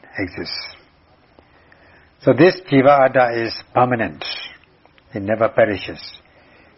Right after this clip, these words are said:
Even if the body breaks up when one dies, this Jiva Atta never perishes. It goes into another new body and exists there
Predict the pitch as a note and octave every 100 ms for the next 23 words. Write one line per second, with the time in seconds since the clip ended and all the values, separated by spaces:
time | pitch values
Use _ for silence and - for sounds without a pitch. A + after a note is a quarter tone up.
0 | _ A#2+ A#2 B2 B2+ - B2 A2+ A#2+ F#2
1 | A2 A#2 G#2 A#2+ A2+ - A#2+ - - G#2
2 | G2+ G#2+ G2+ G#2 D#3+ - - _ _ _
3 | _ - _ _ _ _ _ _ _ _
4 | - C#3+ C3+ C3+ B2 C#3+ C3+ B2 B2 B2
5 | - A2+ A2 A2 A#2 G2+ - F#2+ - -
6 | - - _ _ _ - _ _ _ _
7 | _ A#2+ - A#2+ B2 A#2+ A#2+ G#2 A2+ F#2+
8 | G#2 G#2 A2 B2 - _ _ _ _ _
9 | _ G2+ G2+ G#2 F#2+ F#2 F2+ - - _
10 | _ _ _ _ - G2 F2+ F#2 F2 G2
11 | - A2 G#2 -